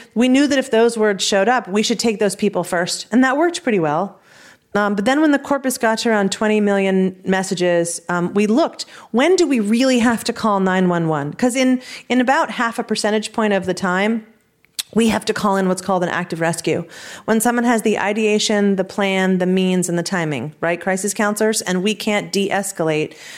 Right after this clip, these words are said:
we call nine one one and we trigger an active rescue. So, um, we looked when we got to around twenty million messages, like,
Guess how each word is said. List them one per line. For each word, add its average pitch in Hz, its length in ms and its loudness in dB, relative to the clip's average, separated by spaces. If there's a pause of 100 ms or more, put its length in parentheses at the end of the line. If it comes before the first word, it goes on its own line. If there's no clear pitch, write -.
(240)
we 262 80 2
call 294 240 0
nine 302 240 2
one 269 140 2
one 240 260 -2 (180)
and 202 320 2
we 220 160 0
trigger 226 340 0
an 202 100 0
active 202 320 -2
rescue. 185 420 -2 (380)
So, 233 560 2
um, 208 220 0
we 262 120 2
looked 370 320 2
when 214 80 2
we 214 80 2
got 214 180 0
to 233 100 0
around 202 120 2
twenty 220 220 0
million 208 260 2
messages, 185 420 0
like, 175 140 -4